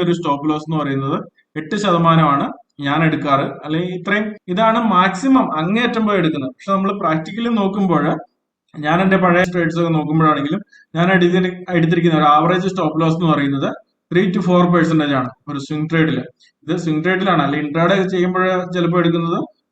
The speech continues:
പോയിന്റ് ഫൈവ്, ആ ഒരു ശതമാനം, മാക്സിമം പോയ ഒരു ശതമാനമൊക്കെ ആയിരിക്കും, മാക്സിമം പോയാൽ ഇത്രയൊക്കെ ആയിരിക്കും നമ്മളൊരു, ആ, ഇൻട്രാഡേയിൽ എടുക്കുന്നത്. പക്ഷെ ഇത് സ്വിംഗ് ട്രേഡ്സിലൊക്കെ എടുക്കുന്നത് three to four percentage ഞാ-, ഞാനിവിടെ normally എടുക്കാറുള്ളൂ.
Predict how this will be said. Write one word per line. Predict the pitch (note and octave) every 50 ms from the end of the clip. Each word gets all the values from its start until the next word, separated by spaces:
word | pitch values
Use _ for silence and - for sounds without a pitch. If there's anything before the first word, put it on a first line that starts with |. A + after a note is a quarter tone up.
| -
പോയിന്റ് | D#3+ E3+ F3 F#3 F3+ E3+ E3+
ഫൈവ്, | E3 D3+ D3
ആ | D3 D#3
ഒരു | E3+ D#3+ E3+
ശതമാനം, | E3 D#3+ D#3 D3+ D3+ D#3 D3+ D3+
മാക്സിമം | C#3+ C#3+ C#3+ - - G3 G#3 G3
പോയ | F#3+ F#3 F#3 F#3 F#3
ഒരു | E3+ E3
ശതമാനമൊക്കെ | F3+ F3 F3 E3+ E3 E3 E3 E3 D#3+ D#3+
ആയിരിക്കും, | D3+ C#3+ C#3+ E3 G#3 - _ _ _ _ _ - C3+
മാക്സിമം | C3+ C#3 C#3 - - G#3+ G#3+ G#3+ E3+ - - - -
പോയാൽ | F3+ F3+ F#3 F#3+ F#3+ F#3+ F3+
ഇത്രയൊക്കെ | E3 F3 F3 F3 E3 F3
ആയിരിക്കും | E3 D#3 D#3+ D#3 D#3 D#3
നമ്മളൊരു, | D3 D3+ D3 D3+ E3 F#3+ - - - _ _ _ _ - C#3+
ആ, | C#3 C#3 C3+ C#3 D3
ഇൻട്രാഡേയിൽ | D3+ D#3+ E3 F#3 G3 G3 G3 G#3+ G#3+ G#3 F#3
എടുക്കുന്നത്. | E3 D#3+ D3+ C3+ C3 C3 B2 - _ _ _ -
പക്ഷെ | - - E3+ E3+
ഇത് | E3+ F3+ E3
സ്വിംഗ് | E3+ E3 E3 D#3+
ട്രേഡ്സിലൊക്കെ | F3 F#3+ F#3 F3+ - G#3+ G#3 F#3+ F3+ F3
എടുക്കുന്നത് | D#3+ D#3 D#3 D3+ D3 C#3 D3+ G#3 - - - _ _ _
three | - F#3 G#3+ G#3+ F#3+
to | B3 - -
four | A3 G#3+ G#3+ G#3+ G3+ G#3+
percentage | G#3+ G#3 G3+ F3+ - G#3 G3+ G3+ G3 F#3+ G3+ G3 F#3
ഞാ-, | F3 E3+ E3+ F3
ഞാനിവിടെ | E3 E3 E3 E3 E3 E3+ E3+ E3 E3 D#3
normally | D3 D3+ D#3 E3 F3 F3 F3+ F#3 F3+
എടുക്കാറുള്ളൂ. | D#3+ D3 D3+ D#3 C#3+ C#3 C#3+ D3+